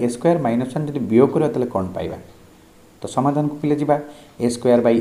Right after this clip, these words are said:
a minus one minus ଏ ସ୍କୋୟାର ବାଇ ଏ ସ୍କୋୟାର ମାଇନସ୍ ୱାନ୍। ତ ପିଲେ ଦେଖ, ପ୍ରଥମଟା ଯାହା ସେୟା ଲେଖିବା, ଏ ସ୍କୋୟାର by a minus one, ଦ୍ୱିତୀୟଟା ପିଲେ ଲେଖିଲା ବେଳେ minus ଚିହ୍ନ ଦେବା, କାହିଁକିନା ବିୟୋଗ କରିବାକୁ କୁହାଯାଇଛି।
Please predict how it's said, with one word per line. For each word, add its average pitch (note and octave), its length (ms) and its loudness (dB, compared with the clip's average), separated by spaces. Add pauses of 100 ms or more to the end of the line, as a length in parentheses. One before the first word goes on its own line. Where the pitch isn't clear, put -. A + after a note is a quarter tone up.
a G#2 40 -2
minus G#2 440 -2
one G#3+ 140 4 (420)
minus A2 500 0 (380)
ଏ A2+ 80 -4
ସ୍କୋୟାର A2 400 0
ବାଇ D3 100 4 (160)
ଏ - 20 -8
ସ୍କୋୟାର A2+ 360 -2 (100)
ମାଇନସ୍ E2 300 -6
ୱାନ୍। - 180 -14 (1040)
ତ - 20 -2 (120)
ପିଲେ C#3+ 200 2
ଦେଖ, D3+ 120 0 (200)
ପ୍ରଥମଟା C3 460 0
ଯାହା B2 220 2
ସେୟା C3 160 0
ଲେଖିବା, D#3+ 300 0 (180)
ଏ A#2+ 40 -4
ସ୍କୋୟାର A#2+ 360 0
by A#2+ 100 4 (120)
a - 40 6
minus A#2+ 380 0
one, E3 140 -2 (100)
ଦ୍ୱିତୀୟଟା A#2 420 0
ପିଲେ A#2+ 180 2 (640)
ଲେଖିଲା A#2 300 0
ବେଳେ C3 120 0
minus A#2 380 0
ଚିହ୍ନ A#2+ 160 -2
ଦେବା, B2 240 4
କାହିଁକିନା A#2+ 240 0 (120)
ବିୟୋଗ A#2+ 200 2
କରିବାକୁ A#2 320 0
କୁହାଯାଇଛି। C3+ 500 2